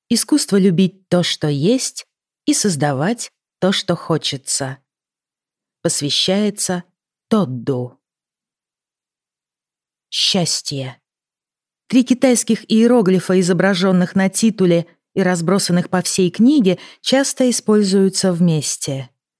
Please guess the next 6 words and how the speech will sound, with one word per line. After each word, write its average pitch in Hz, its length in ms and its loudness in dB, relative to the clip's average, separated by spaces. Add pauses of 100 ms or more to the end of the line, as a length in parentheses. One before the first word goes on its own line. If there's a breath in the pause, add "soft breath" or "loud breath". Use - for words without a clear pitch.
(160)
В 160 80 -2
этом 165 240 -2
сочетании 165 960 0 (240)
они 220 300 4
означают 160 580 -2
счастье. 139 800 -6